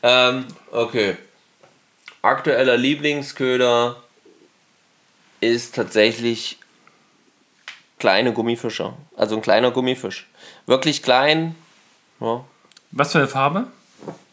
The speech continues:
Speaker 1: Kommt auf die Wasser, ähm, kommt tatsächlich auf die, äh, aufs Wasser drauf an, ähm, aber eher so, äh, absolut naturgetreu, schon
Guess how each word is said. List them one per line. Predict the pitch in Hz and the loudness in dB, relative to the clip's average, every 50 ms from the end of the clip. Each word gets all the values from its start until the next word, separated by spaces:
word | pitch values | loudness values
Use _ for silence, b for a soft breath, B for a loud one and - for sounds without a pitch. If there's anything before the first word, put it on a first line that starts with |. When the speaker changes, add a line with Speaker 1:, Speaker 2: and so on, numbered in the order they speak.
| _ _ _ _ _ - - - - _ _ _ _ _ _ _ _ _ _ _ - | _ _ _ _ _ -20 -20 -20 -20 _ _ _ _ _ _ _ _ _ _ _ -2
Speaker 1:
Kommt | - 131 123 127 | -2 -2 -2 -2
auf | 120 | -6
die | 123 120 110 | -6 -4 0
Wasser, | 110 113 135 143 147 135 135 - _ _ _ _ - - | 2 2 2 2 -2 -4 -6 -10 _ _ _ _ -2 2
ähm, | 113 117 113 110 107 107 110 110 107 107 110 107 107 107 110 110 110 - | 4 6 6 6 6 6 6 4 4 2 0 -2 -2 -4 -4 -6 -8 -6
kommt | - - 120 120 - | -6 -6 -4 -2 -4
tatsächlich | 117 - - 110 113 - 117 117 - - - | -4 -2 -4 -6 -6 -6 -8 -10 -8 -2 0
auf | 101 101 107 104 | 0 0 0 -2
die, | - - 110 110 107 | -6 -6 -4 -2 -2
äh, | 104 104 104 104 104 101 - | 0 0 0 -2 -2 -2 -2
aufs | - 104 107 - - | -2 -4 -4 -4 -2
Wasser | - 123 - 180 170 | -2 -2 -2 -4 -6
drauf | 165 170 165 - | -6 -6 -6 -2
an, | - - - - 82 82 80 80 - - _ _ | -2 0 0 0 0 -2 -4 -4 -8 -12 _ _
ähm, | - 107 113 113 120 120 113 - | -2 0 0 0 0 -2 -4 0
aber | - 104 107 110 113 107 - - - | 0 2 2 4 2 0 0 -2 0
eher | 98 101 101 104 110 113 113 | 2 4 4 4 4 4 2
so, | 110 107 104 101 101 104 104 104 104 104 - - - - | 2 0 -2 -2 0 0 0 0 0 -2 -4 -6 -6 -4
äh, | |
absolut | 101 104 101 95 - - 85 92 - - - 113 110 110 110 110 110 110 - | -4 -4 -4 -4 -2 0 0 0 -2 -2 -4 -2 0 0 0 0 -2 -2 0
naturgetreu, | 113 101 98 95 - - - 131 123 127 127 127 127 131 131 131 - - - 110 110 107 107 - 107 107 - - - - 107 110 110 110 110 110 | 2 2 2 0 -2 -6 -6 -2 0 2 4 4 4 4 4 2 0 -2 0 2 2 2 2 2 -2 -2 -2 -4 -2 2 2 4 4 4 4 2
schon | 110 - - 107 101 101 98 104 104 | 2 0 0 0 0 0 -2 -4 -6